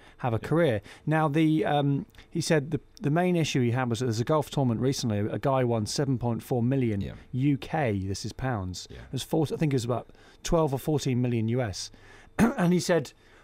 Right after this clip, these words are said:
Speaker 1: one of the guys who's fifteenth on the A T P all-time career money,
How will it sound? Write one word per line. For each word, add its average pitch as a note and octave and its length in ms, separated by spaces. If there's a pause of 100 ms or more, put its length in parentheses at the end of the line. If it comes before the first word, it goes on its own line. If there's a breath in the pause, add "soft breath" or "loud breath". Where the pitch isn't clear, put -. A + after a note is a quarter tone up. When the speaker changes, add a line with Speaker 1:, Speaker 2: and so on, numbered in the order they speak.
Speaker 1:
one F#3+ 140
of G3 60
the F3+ 80
guys C#3+ 400
who's C#3 160
fifteenth D#3 460
on C#3 80
the C#3+ 100
A D3+ 140
T D3 160
P C#3+ 320
all-time E3 680
career C3 340
money, A2 400